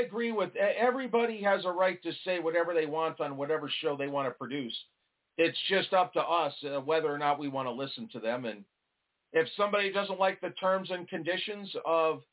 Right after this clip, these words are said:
how the radio station runs, uh, I've had people leave Freedomizer over the way that they don't like how I run things.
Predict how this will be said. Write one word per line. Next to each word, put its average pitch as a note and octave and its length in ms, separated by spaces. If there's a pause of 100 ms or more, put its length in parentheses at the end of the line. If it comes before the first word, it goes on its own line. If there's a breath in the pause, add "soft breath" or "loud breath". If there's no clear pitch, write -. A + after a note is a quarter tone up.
(240)
how F3 220
the E3+ 80
radio E3+ 340
station E3 500
runs, F#3 340 (840)
uh, C#3+ 260
I've E3+ 200
had G#3 260
people G3+ 320
leave G3+ 160 (100)
Freedomizer D#3 680
over D3 440
the C#3 100
way D3 260
that C3+ 240 (520)
they D#3+ 140
don't E3+ 180
like D#3 200
how D3 180
I C#3 80
run C3 240
things. G#2 320